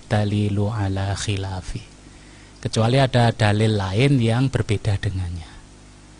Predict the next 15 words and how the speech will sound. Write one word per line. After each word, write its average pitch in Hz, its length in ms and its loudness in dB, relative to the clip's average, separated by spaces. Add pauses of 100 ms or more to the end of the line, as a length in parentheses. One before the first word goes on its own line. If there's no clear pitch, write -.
(240)
Tapi 131 240 2
uniknya, 180 560 6 (680)
ini 185 380 4
bukan 156 480 4
perintah, 113 720 0 (220)
tapi 120 320 -2
kata 120 600 -4
berita, - 640 -2 (200)
pemberitahuan. 120 840 2 (1000)
Sehingga 156 320 4
dia 180 160 4
lebih 165 360 2
tepat 151 440 -2
adalah 113 400 0
S - 320 2